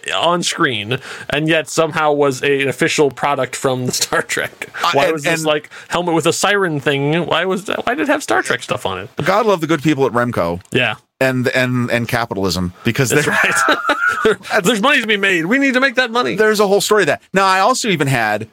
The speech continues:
Speaker 2: because again, seventies, what, seventy-nine is when the Star Trek The Motion Picture came out.
Speaker 1: Mm-hmm.
Speaker 2: I even had the phaser,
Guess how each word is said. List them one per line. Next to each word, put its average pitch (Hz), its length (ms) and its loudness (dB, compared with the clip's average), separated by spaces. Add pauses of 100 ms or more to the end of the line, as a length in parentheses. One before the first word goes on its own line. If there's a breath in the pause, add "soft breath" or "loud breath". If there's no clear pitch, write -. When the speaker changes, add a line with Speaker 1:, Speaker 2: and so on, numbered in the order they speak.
Speaker 2:
because 151 240 2
again, 123 480 0
seventies, 131 560 0
what, 120 160 2
seventy-nine 123 500 0
is 113 120 -4
when 113 100 0
the 98 60 -2
Star 107 180 0
Trek 107 160 -4
The 110 40 -4
Motion 101 200 -2
Picture 120 220 -4
came 98 180 -2
out. 80 200 -2 (180 loud breath)
Speaker 1:
Mm-hmm. 143 260 0
Speaker 2:
I 156 140 0
even 147 180 -2
had 131 160 0
the 117 80 -4
phaser, 127 540 -2